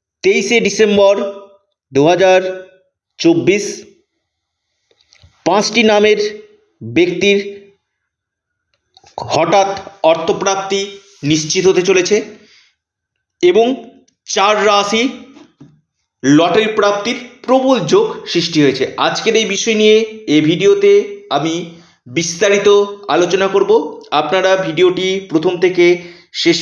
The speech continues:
পর্যন্ত আলোচনাটি অবশ্যই শুনবেন। আগামীকাল রয়েছে সৌভাগ্য যোগ, সৌভাগ্য যোগ রয়েছে এবং আপনার রাহুকাল রয়েছে সকাল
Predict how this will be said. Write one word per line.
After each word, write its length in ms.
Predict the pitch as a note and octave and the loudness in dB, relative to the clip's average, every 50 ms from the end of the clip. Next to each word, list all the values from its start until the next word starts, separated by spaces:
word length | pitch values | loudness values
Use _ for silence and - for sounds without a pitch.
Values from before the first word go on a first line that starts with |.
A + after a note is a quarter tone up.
| E3+ | -2
পর্যন্ত 320 | E3+ F3 E3 E3 E3 E3+ E3+ F3 F3 F3 F3 - - - - - | -2 -2 -2 -2 -2 -2 0 2 2 2 0 -4 -12 -20 -12 -6
আলোচনাটি 480 | - C3+ D3+ D#3 D3+ D3+ D3 C#3+ D3+ D#3+ | -2 0 2 2 2 2 0 0 2 0
অবশ্যই 380 | B2+ B2 C3 C3 - F3 F3 E3+ - | 0 0 0 -2 -2 -4 -4 -4 -6
শুনবেন। 300 | - A#2 G#2+ F2 D#2 - - - _ _ _ _ _ _ _ _ - | -8 -10 -10 -10 -12 -14 -16 -20 _ _ _ _ _ _ _ _ -4
আগামীকাল 600 | C3 D3 E3 G3+ G#3 G#3+ A3+ G#3+ A3 G#3 G#3+ G#3+ G#3+ | -2 0 0 2 2 2 2 2 2 2 2 4 4
রয়েছে 380 | G3 G3 F#3+ F#3+ F#3 F#3 G#3+ G#3+ A3+ A3+ - - - - - _ - | 4 4 4 2 2 2 2 2 2 0 -4 -10 -18 -20 -20 _ -16
সৌভাগ্য 800 | - - - G#3 G#3+ G#3 - G3+ - - D#3+ - - - - G3 G3+ G3+ G3+ - - - - - B2+ - - | -6 -4 0 0 0 0 0 0 -2 -2 -4 -8 -10 -2 0 2 2 2 0 -4 -8 -16 -20 -16 -12 -4 0
যোগ, 220 | D3 D3 D3+ D3 - - - - _ _ _ _ _ _ _ _ _ _ _ _ _ _ _ _ _ _ _ | 0 0 0 0 -4 -10 -18 -20 _ _ _ _ _ _ _ _ _ _ _ _ _ _ _ _ _ _ _
সৌভাগ্য 480 | - - E3+ F#3 F#3 F#3 G3 F#3+ F#3+ F#3+ G3 E3 D3+ | 0 2 2 2 2 2 0 -2 0 0 0 2 2
যোগ 120 | F3+ F3 E3 F3 F3 | 2 2 4 2 2
রয়েছে 260 | F3 E3+ E3+ - C#4+ D4+ D4 - - - _ _ _ _ _ _ _ _ - | 2 2 0 -2 -4 -4 -6 -8 -16 -20 _ _ _ _ _ _ _ _ -2
এবং 260 | E3+ F3 F3 A3+ B3+ C#4+ D#4 - - - - - _ _ _ _ _ _ _ _ _ _ _ _ _ _ _ _ - - _ _ _ _ | 0 2 2 2 2 0 -2 -6 -8 -14 -20 -20 _ _ _ _ _ _ _ _ _ _ _ _ _ _ _ _ -20 -20 _ _ _ _
আপনার 380 | - D3 D3+ D3+ E3+ F3+ F3+ F3+ F3 F3+ - - - - _ _ _ | -4 -2 -2 0 2 2 2 2 0 -4 -10 -16 -20 -20 _ _ _
রাহুকাল 500 | C#3 C3+ C#3+ C#3+ F3 G3 G3 G3+ G#3+ G3+ G3+ | 0 0 2 2 2 0 0 0 0 2 2
রয়েছে 340 | G3 G3 F#3 F3 F3+ - A3 B3+ C4+ - - | 4 2 2 2 2 0 0 0 0 -2 -4
সকাল 300 | - F3 E3 E3+ F3+ F3+ | -2 -2 0 0 2 2